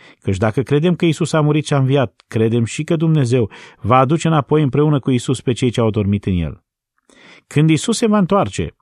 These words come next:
va aduce cu El duhurile sfinților care au murit. Când va veni răpirea și Iisus va coborî din cer, duhurile sfinților vor veni cu El. Iată în adevăr ce vă spune în versetul cincisprezece:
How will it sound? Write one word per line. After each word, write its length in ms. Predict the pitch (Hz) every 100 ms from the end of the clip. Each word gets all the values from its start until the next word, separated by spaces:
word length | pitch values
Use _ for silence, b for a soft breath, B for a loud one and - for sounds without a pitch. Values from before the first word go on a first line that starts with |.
| -
va 280 | 101 95 135
aduce 400 | 139 143 196 190
cu 140 | 175
El 120 | 170
duhurile 340 | 143 123 131 139
sfinților 520 | - 117 110 123 127
care 160 | 127 127
au 80 |
murit. 380 | 139 156 - - _ _ b b
Când 180 | - 151
va 140 | 143
veni 200 | 143 190
răpirea 440 | 226 175 196 170 104
și 120 | 135
Iisus 260 | 117 170
va 120 | 147 135
coborî 300 | 139 139 139
din 140 | 127
cer, 300 | - 143 82 B B
duhurile 420 | - 87 131 147 143
sfinților 480 | - 151 - 131
vor 180 | 107 110
veni 200 | 101 98
cu 140 | - 127
El. 220 | 107 71 _ _ _
Iată 260 | - 196 262
în 60 |
adevăr 280 | 240 160 170
ce 120 | -
vă 80 | 175
spune 320 | 170 - 196
în 60 | 131
versetul 360 | 104 101 117 117
cincisprezece: 720 | 175 160 - 101 98 -